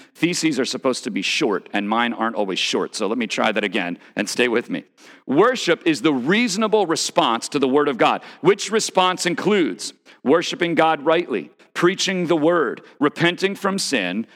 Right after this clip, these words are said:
rehearsing God's mighty deeds, and rejoicing in his great grace. Now, we need to know the historical context of Nehemiah eight. This is the return from seventy years of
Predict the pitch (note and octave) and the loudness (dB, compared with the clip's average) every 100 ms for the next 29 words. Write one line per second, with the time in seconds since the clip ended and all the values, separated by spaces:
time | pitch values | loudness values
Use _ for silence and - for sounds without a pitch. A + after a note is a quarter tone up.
0 | _ C3+ C#3+ F#3 - D#3+ C#3+ C#3 D#3 F3+ | _ 0 2 2 0 -2 2 2 2 0
1 | A#2 C#3 D3+ F3+ G3+ C3+ G2 F#2+ B2 - | -2 2 2 2 0 -2 0 -2 -4 -10
2 | - _ C3 C#3 C3+ D#3 E3 - D#3 C#3 | -12 _ 0 2 0 2 0 0 -2 0
3 | C#3+ B2 F#2+ A#2 A#2 - F#2 F2 A#1 - | 0 0 0 0 0 -2 -4 -4 -6 -10
4 | - - _ _ _ _ _ _ _ _ | -12 -16 _ _ _ _ _ _ _ _
5 | _ - C#3+ C3 E3+ F3 F3 D#3 D3+ - | _ 2 2 4 0 2 2 2 0 0
6 | E3 D#3 D3 D#3 D3 C3+ - A2+ C3 B2+ | 0 2 0 2 2 0 -4 0 2 4
7 | B2 A#2 A2 A#2 G2+ - _ _ _ _ | 4 4 2 0 -2 -4 _ _ _ _
8 | _ _ _ _ _ _ _ _ _ _ | _ _ _ _ _ _ _ _ _ _
9 | _ _ _ _ B2+ E3+ A3 G3 F3 E3 | _ _ _ _ 0 2 2 0 2 2
10 | D3 - F3+ C#3 B2+ A#2+ C3+ B2 - - | 0 2 2 4 2 2 0 0 0 2
11 | F3+ A3 G#3 G3 D#3 E3+ C3+ A#2+ - B2 | 2 0 -2 -4 -2 2 2 2 0 -4